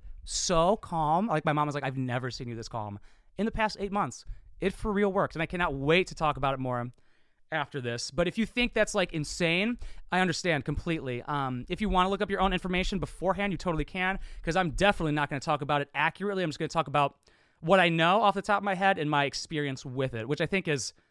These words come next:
kind of more important, 'cause you could just look up the facts, and my experience with it, since I have been through it, I think actually is probably more important than the facts, 'cause they're searchable. Um, but let's go through the timeline, right? Like, the Lexapro I was on wasn't working.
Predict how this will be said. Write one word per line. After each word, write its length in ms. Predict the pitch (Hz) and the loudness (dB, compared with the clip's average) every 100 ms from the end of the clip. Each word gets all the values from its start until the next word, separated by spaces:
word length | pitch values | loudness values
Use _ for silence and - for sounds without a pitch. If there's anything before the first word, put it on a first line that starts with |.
| _ _ _ _ _ _ | _ _ _ _ _ _
kind 240 | - 254 311 | 2 4 4
of 80 | 147 | 2
more 240 | 165 175 | 0 0
important, 600 | 160 - 180 220 254 - | 2 2 2 2 0 -2
'cause 160 | - 147 | -4 -4
you 60 | |
could 100 | 185 | -2
just 140 | 151 147 | -4 -2
look 260 | 127 170 | 0 0
up 100 | 202 | 0
the 80 | - | -2
facts, 440 | - 202 208 - - | -2 2 2 0 -6
and 120 | 147 | -2
my 120 | 156 | -2
experience 560 | 143 - 175 180 180 185 | -2 -6 -4 -2 -4 -4
with 120 | 185 | -6
it, 80 | 170 | -6
since 140 | 147 | -4
I 60 | 131 | -4
have 240 | 147 151 | -2 -2
been 140 | 151 | -4
through 260 | 147 156 165 | -4 -2 0
it, 120 | 175 - - - | 0 -4 -14 -4
I 80 | |
think 200 | 180 240 | 0 2
actually 320 | 208 175 - 156 | 4 2 0 -4
is 60 | |
probably 380 | - 185 131 123 | 0 2 2 0
more 200 | 120 110 | -6 -8
important 480 | 107 127 110 110 139 | -8 -8 -10 -10 -10
than 100 | 123 | -8
the 60 | |
facts, 480 | 113 139 160 - - _ _ _ _ | -6 -4 -4 -4 -14 _ _ _ _
'cause 240 | - 180 139 | 0 2 2
they're 80 | |
searchable. 580 | 151 - 135 - 101 85 - - - - | -2 -2 -4 -6 -12 -14 -18 -20 -8 -6
Um, 420 | - 165 143 127 - - | -2 0 0 -2 -8 -2
but 120 | 294 | 4
let's 120 | 302 | 4
go 140 | - 277 | 6 2
through 180 | 262 | 2
the 60 | 226 | 0
timeline, 480 | - 185 151 120 131 | 2 2 2 -2 -2
right? 160 | 139 | -2
Like, 180 | 143 131 - _ _ _ | -2 -6 -10 _ _ _
the 80 | 214 | 4
Lexapro 400 | 254 - 214 226 | 6 4 4 6
I 20 | |
was 140 | 214 | 8
on 160 | 214 202 | 6 6
wasn't 240 | 160 170 | 4 0
working. 580 | 170 220 220 214 214 214 | 2 2 2 0 -2 -8